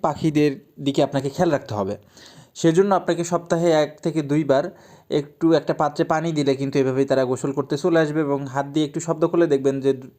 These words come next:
সহজেই চলে আসছে। তখন আপনি পাখিদেরকে গোসল করিয়ে দিবেন। ওরাই নিজেরাই এভাবে,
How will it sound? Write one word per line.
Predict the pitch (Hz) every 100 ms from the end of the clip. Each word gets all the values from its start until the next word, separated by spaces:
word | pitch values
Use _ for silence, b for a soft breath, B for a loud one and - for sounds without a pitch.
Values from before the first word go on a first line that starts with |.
| -
সহজেই | - 147 165
চলে | 170 160 143
আসছে। | 120 165 196 B B B B
তখন | 156 147 160 156 - b b -
আপনি | 139 139
পাখিদেরকে | 139 135 147 143 147
গোসল | 139 139 160
করিয়ে | 160 147
দিবেন। | 135 127 185 214 - - -
ওরাই | 156 196 226
নিজেরাই | 180 160 165 175
এভাবে, | 165 143 135 131